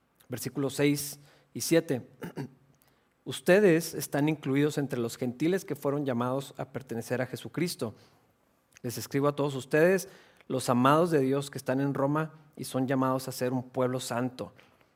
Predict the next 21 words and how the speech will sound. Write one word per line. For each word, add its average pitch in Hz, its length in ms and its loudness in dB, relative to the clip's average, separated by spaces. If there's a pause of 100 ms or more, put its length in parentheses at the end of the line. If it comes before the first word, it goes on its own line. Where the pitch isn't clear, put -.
(140)
Que 127 120 -4
Dios 147 200 2
nuestro 175 280 -4
Padre 143 320 2
y 143 40 2
el 135 80 -2
Señor 127 280 -4
Jesucristo 147 840 -4
les 120 220 -8
den 120 180 -6
gracia 151 480 -4 (460)
y 127 60 -8
paz. - 420 -8 (2750)
Me 135 80 -2
gusta 135 240 2
cómo 143 240 0
Pablo, 135 420 2 (1500)
así 139 200 -8
en 135 100 0
un 151 120 0
tono 143 540 0